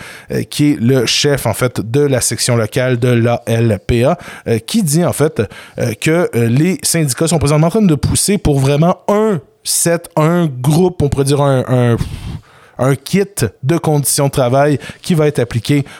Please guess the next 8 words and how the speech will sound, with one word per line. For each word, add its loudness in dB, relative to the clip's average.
un 2
peu 0
partout. 0
Et 2
notamment, 0
on 0
parle 0
d'avoir 0